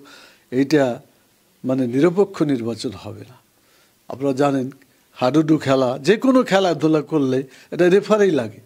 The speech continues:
এই রেফারি যদি কোনো দলের, দলের রেফারি হয় তো তার দলকে সে জিতাবে। এই জন্য কোনো প্রতিপক্ষ দল কেউ এটা রাজি হবে না যে দলীয় লোককে রেফারি আমরা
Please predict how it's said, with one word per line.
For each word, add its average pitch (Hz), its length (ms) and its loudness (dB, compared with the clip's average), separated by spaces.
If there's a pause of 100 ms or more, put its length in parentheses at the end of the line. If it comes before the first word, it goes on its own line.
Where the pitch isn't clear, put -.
(460)
এই 190 80 6
রেফারি 175 440 2
যদি 196 420 2 (1000)
কোনো 185 140 4
দলের, 190 580 2
দলের 185 340 4
রেফারি 175 340 2
হয় 139 280 0 (280)
তো 190 80 -2
তার 202 260 0
দলকে 214 300 2
সে 208 160 2
জিতাবে। 175 460 0 (380)
এই 151 140 2
জন্য 175 220 2
কোনো 240 720 2 (500)
প্রতিপক্ষ 196 640 2
দল 143 440 0 (460)
কেউ 208 160 4
এটা 196 160 2
রাজি 170 300 2
হবে 175 260 0
না 180 120 -2
যে 165 120 0
দলীয় 165 340 2
লোককে 143 300 -2
রেফারি 127 420 -2
আমরা 117 300 -8